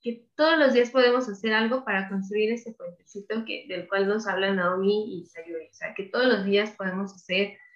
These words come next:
una pequeña acción para que nuestro miedo vaya viendo que no está tan feo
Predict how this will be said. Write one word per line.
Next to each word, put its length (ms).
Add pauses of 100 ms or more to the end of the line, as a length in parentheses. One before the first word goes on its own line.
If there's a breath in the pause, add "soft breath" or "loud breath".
(380 soft breath)
una 340
pequeña 340
acción 480
para 220
que 100
nuestro 380
miedo 480 (340)
vaya 420
viendo 420
que 120
no 240
está 320
tan 240
feo 180